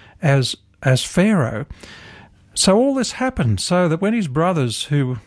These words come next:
were sent to Egypt because of a famine, they met Joseph, and here was Joseph in this exalted position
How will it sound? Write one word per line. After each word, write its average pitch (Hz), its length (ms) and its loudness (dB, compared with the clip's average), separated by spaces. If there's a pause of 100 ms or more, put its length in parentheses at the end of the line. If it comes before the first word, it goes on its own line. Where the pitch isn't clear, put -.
(420)
were 147 80 0
sent 196 300 2
to 139 160 0
Egypt 143 320 0
because 131 260 -2
of 127 80 0
a 120 120 0
famine, 143 520 0 (340)
they 135 180 2
met 175 320 0 (160)
Joseph, 131 420 0
and 120 140 -2
here 214 240 2
was 214 160 0
Joseph 165 400 -2
in 147 100 0
this 135 320 -2
exalted 175 540 0
position 127 500 0